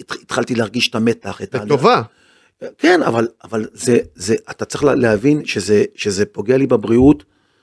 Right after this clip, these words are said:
Speaker 1: במיוחד קבוצות, במיוחד קבוצות שאני צריך תמיד ל-, להציל אותם בזמן הכי קשה שלהם.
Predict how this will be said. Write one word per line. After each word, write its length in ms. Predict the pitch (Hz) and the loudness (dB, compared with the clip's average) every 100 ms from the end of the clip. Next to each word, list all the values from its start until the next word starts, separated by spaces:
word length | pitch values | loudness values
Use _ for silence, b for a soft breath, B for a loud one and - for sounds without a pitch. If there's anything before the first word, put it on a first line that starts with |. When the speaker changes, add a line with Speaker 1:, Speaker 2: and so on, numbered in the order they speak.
| _ _ | _ _
Speaker 1:
במיוחד 480 | 113 127 123 123 180 | -2 4 4 4 -2
קבוצות, 560 | - 127 - 117 127 - _ - | -2 -4 0 2 2 -2 _ -12
במיוחד 340 | 107 113 156 | -6 -2 -4
קבוצות 340 | - 135 139 123 | -2 -4 -2 -4
שאני 180 | 123 175 | -2 -2
צריך 200 | - 170 - | -2 -4 -6
תמיד 300 | 147 185 160 135 | -4 -6 -8 -8
ל-, 300 | 135 - 123 | -8 -6 -4
להציל 340 | 120 - 214 | -4 -2 2
אותם 300 | 226 240 233 - _ _ _ _ _ | 2 2 0 -2 _ _ _ _ _
בזמן 280 | 127 127 208 | -4 0 2
הכי 140 | 196 196 | 0 0
קשה 260 | 151 156 | 0 2
שלהם. 400 | 143 127 104 92 | 4 4 2 -2